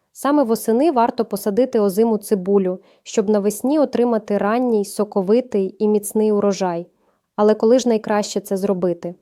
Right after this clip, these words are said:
Оптимальний період посадки озимої цибулі — за три-чотири тижні до стійких морозів. Головне правило — висадити цибулю тоді, коли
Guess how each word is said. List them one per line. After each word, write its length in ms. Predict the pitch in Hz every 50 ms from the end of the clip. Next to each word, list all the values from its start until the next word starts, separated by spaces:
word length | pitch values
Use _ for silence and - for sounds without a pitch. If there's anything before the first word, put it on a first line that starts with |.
| _ _ _ _ _ -
Оптимальний 580 | - 190 - - 226 226 254 285 302 294 269 233
період 500 | 254 - 226 220 233 262 262 247 247 -
посадки 560 | - 202 202 - 233 240 247 - - - 214
озимої 440 | 202 190 185 226 233 226 214 208 196
цибулі — 680 | 202 - - 202 180 180 202 240 277 311 277 220 185 - _ _ _ _
за 160 | - 185 208 202
три-чотири 680 | 208 - 254 277 262 - - 208 208 - 240 233 208 185
тижні 440 | 190 - 233 269 269 240 233 214
до 140 | 196 180 196
стійких 540 | 185 - - - 196 196 - 214 196 202 -
морозів. 460 | 196 190 190 185 180 170 160 - 175 - _ _ _ _ _ _ 196
Головне 380 | 190 214 220 214 214 226 240
правило — 540 | 240 - - 254 294 320 285 269 220 208 196 - - _ _
висадити 520 | - 196 247 - - 220 185 202 196 - 196
цибулю 480 | 202 - 214 190 185 220 220 202 202
тоді, 360 | 202 202 202 180 180 220 285
коли 480 | 285 - - 214 196 196 214 233 240 233